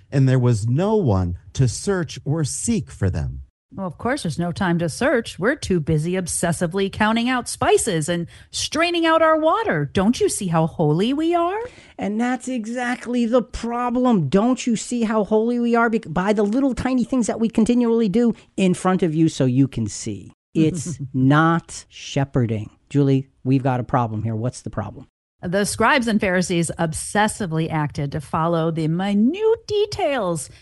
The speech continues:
Speaker 2: of the letter of the law, and they forsook reverencing justice, mercy, and faith, the true reasons for the law.
Speaker 3: So you have the law given for a specific purpose,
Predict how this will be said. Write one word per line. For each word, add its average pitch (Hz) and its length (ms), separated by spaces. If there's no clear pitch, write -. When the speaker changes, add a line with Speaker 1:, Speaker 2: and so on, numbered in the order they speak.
Speaker 2:
of 180 280
the 180 120
letter 269 440
of 208 100
the 190 100
law, 156 380
and 214 160
they 254 80
forsook 320 540
reverencing 240 640
justice, 208 500
mercy, 214 420
and 170 140
faith, 208 400
the 175 140
true 190 560
reasons 156 800
for 156 100
the 139 140
law. 139 340
Speaker 3:
So 156 280
you 147 220
have 220 640
the 226 80
law 180 320
given 135 500
for 131 240
a 120 60
specific - 720
purpose, - 560